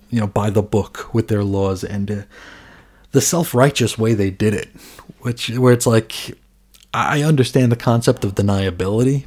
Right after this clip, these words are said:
but, like, Magneto being, like, aghast that Alex may have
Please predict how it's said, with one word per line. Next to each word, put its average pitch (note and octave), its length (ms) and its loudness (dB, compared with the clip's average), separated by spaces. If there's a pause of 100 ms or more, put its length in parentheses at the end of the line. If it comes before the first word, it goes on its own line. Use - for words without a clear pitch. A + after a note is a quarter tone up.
but, A2+ 100 -2
like, A#2 220 2
Magneto B2 640 4
being, B2+ 300 4
like, A2 300 0
aghast G2 840 -4 (640)
that A2+ 320 4 (120)
Alex A2+ 360 -2
may G#2 220 2
have A#2 180 2